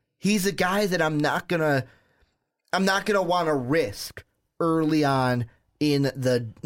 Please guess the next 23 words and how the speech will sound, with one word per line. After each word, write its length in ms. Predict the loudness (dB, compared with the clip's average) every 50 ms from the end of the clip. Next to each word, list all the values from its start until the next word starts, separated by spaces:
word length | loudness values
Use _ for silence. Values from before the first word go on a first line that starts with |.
| -6 -4
draft, 560 | 0 2 2 2 4 2 2 0 0 -2 -4
because 640 | -4 -4 -4 0 0 0 2 2 2 2 0 -2 -4 -8
when 180 | -4 -2 0 2
I 140 | 2 0 -2
see 260 | -2 -4 -4 -2 -2
that, 220 | 0 0 0 0 2
I 160 | 2 0 0
go, 200 | 0 0 0 0
"You 160 | 0 0 0 0
know 160 | 0 0 0
what? 400 | 0 0 0 2 0 0 -2 -6 -18 _ _ _ _ _ _ _ _ _ _ _ _ _ _ _ _ _ _ -2
I 140 | 0 2 2
don't 180 | 2 2 2
know 140 | 2 0 0
if 80 | 2 0
I 120 | 0 0
can 120 | -2 -4 -2
take 260 | -2 -2 -4 -2 -2
the 100 | -2 0
number 240 | 0 0 0 0 -2
five 360 | -2 0 0 0 0 -2 -4
pick 300 | -4 -4 -4 -4 -6 -12 _ _ _ _ _ _ -10
to 520 | -2 0 2 2 2 2 2 0 -2 -4